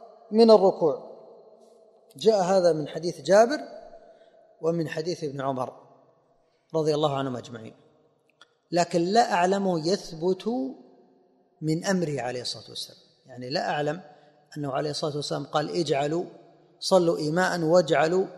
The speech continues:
سجودكم أخفض من ركوعهم، من ركوعكم". لا أعرف هذا ثابتاً مرفوعاً، روي مرفوعاً لكن ما يظهر أنه ثابت، إنما الثابت من فعله عليه الصلاة والسلام.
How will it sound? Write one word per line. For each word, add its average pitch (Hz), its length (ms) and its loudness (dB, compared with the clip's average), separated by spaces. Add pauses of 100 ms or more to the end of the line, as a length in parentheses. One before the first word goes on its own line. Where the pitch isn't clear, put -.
(160)
سجودكم 170 720 0
أخفض 156 420 -2
من 139 60 -8
ركوعهم، 120 480 -10 (640)
من 156 100 -6
ركوعكم". 143 680 0
لا 233 160 6
أعرف 240 280 4
هذا 214 300 6
ثابتاً 220 520 4
مرفوعاً، 165 560 0 (600)
روي 208 640 6
مرفوعاً 202 540 4 (480)
لكن 190 520 -2
ما 247 140 0
يظهر 160 340 0
أنه 147 360 -6
ثابت، - 520 -10 (600)
إنما 180 300 -2
الثابت 196 460 -4
من 165 180 -2
فعله 160 360 -2
عليه 120 180 -8
الصلاة - 260 -14
والسلام. - 360 -12